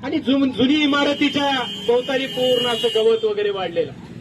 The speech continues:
तिथल्या अनेक माणसांनी, अनेक कुटुंबांनी वारंवार तिथल्या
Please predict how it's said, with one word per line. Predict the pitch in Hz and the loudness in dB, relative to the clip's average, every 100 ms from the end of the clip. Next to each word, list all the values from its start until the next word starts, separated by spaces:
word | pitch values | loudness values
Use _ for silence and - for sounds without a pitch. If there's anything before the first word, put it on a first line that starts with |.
| - - - - - - - - - - - - - | -16 -16 -16 -16 -16 -14 -14 -14 -14 -14 -14 -14 -6
तिथल्या | 262 330 320 | -4 0 0
अनेक | 302 339 349 349 | 0 0 0 0
माणसांनी, | 339 320 330 320 311 320 | 0 0 0 0 2 2
अनेक | 302 320 330 | 2 0 0
कुटुंबांनी | - 320 330 311 311 320 294 254 - - - - - - - | 0 0 0 0 0 0 0 -2 -6 -20 -20 -20 -20 -10 -2
वारंवार | 262 302 311 320 311 - | 0 2 2 2 0 -4
तिथल्या | 262 294 285 | -4 -2 -2